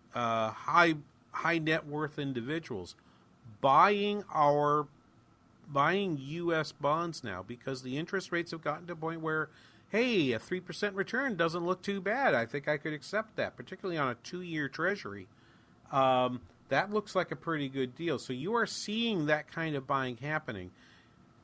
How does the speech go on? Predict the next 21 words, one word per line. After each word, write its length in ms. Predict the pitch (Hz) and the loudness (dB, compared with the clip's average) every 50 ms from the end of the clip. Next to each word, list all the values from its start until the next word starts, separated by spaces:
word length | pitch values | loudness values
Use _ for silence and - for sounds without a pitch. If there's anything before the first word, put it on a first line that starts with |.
| - _ - | -20 _ -12
The 100 | - 143 143 156 180 | -12 -12 -12 -10 -12
reason 360 | 202 233 285 311 269 254 233 | -8 -4 -2 -2 0 2 2
I 100 | 208 180 | 2 2
point 320 | - - 190 185 180 - | 2 0 -2 -2 -2 -2
this 260 | - 147 131 127 - - | -2 -2 -2 0 0 0
out 420 | 175 185 180 151 127 117 107 - - - | 4 6 8 8 8 8 6 2 -4 -4
is 200 | 156 151 147 143 | -2 -2 -2 -4
because 480 | - - 143 - - - 180 170 139 - - | -6 -12 -14 -10 -4 -2 -2 -2 -2 -6 -6
in 240 | 175 175 165 160 160 | -4 -4 -2 -4 -4
Europe 680 | 147 139 139 147 170 214 262 277 247 196 156 131 120 - - - | -6 -10 -10 -8 -6 -4 -2 0 2 4 4 4 2 0 -10 -8
and 300 | 151 156 156 156 156 156 | -4 -4 -2 -2 0 0
in 240 | 147 147 143 135 135 - - | 0 0 -2 -2 -4 -6 -6
Asia, 600 | 151 160 170 185 190 165 - - 98 - 101 104 _ _ _ _ _ _ _ _ _ _ _ _ _ _ - _ _ _ _ _ _ - | -4 -2 -2 -2 -2 -6 -8 -8 -8 -8 -10 -14 _ _ _ _ _ _ _ _ _ _ _ _ _ _ -20 _ _ _ _ _ _ -2
their 260 | - 139 170 226 247 | 2 4 4 6 4
interest 500 | 226 233 247 247 - - 180 151 - - | 4 2 0 -2 -2 -2 -2 -2 -2 -4
rates 300 | - 127 113 113 - - | -2 0 0 0 -2 -6
are 80 | 131 127 | -10 -8
significantly 840 | - - - 156 151 156 156 160 190 202 - 240 247 247 233 202 165 | -8 -8 -8 -8 -8 -6 0 2 2 2 0 -4 -6 -4 -2 -2 0
lower 440 | 143 135 139 147 160 185 202 190 165 | 0 0 2 2 2 2 2 2 2
than 200 | 139 135 123 117 | 2 0 0 2
ours. 560 | 123 131 147 143 113 87 73 - - - - | 2 2 2 2 0 -2 -4 -8 -12 -20 -20